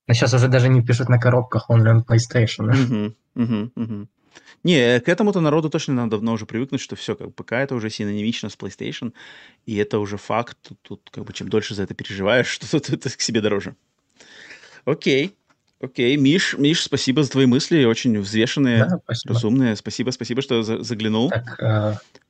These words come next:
Speaker 1: подливаю,
Speaker 2: Всё.
Speaker 1: передаю слово другому.
Speaker 2: <laughs> Всё, всего доброго, всего доброго. Так, Михаил высказался у нас очень интересно. Так, я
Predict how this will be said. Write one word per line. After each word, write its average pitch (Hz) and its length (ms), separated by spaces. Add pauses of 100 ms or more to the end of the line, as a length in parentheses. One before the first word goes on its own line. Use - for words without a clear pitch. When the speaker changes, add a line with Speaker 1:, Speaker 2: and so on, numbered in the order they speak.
(360)
Speaker 1:
подливаю, 120 580
Speaker 2:
Всё. - 60
Speaker 1:
передаю 104 360
слово 104 280
другому. 104 380
Speaker 2:
<laughs> - 340
Всё, 120 360
всего 131 180
доброго, 110 320
всего 107 160
доброго. 101 380 (1300)
Так, 107 480
Михаил 113 1040
высказался 170 800
у 170 40
нас 170 160
очень 165 180
интересно. 165 360
Так, 113 260
я 104 60